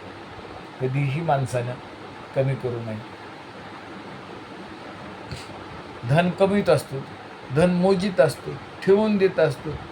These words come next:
कमी नसले तर कमी असले तर कमी असू द्या म्हणतो.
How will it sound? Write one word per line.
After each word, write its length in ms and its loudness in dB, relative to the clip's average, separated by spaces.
कमी 200 8
नसले 380 2
तर 60 -4
कमी 260 4
असले 300 4
तर 60 0
कमी 280 8
असू 340 4
द्या 100 0
म्हणतो. 320 -8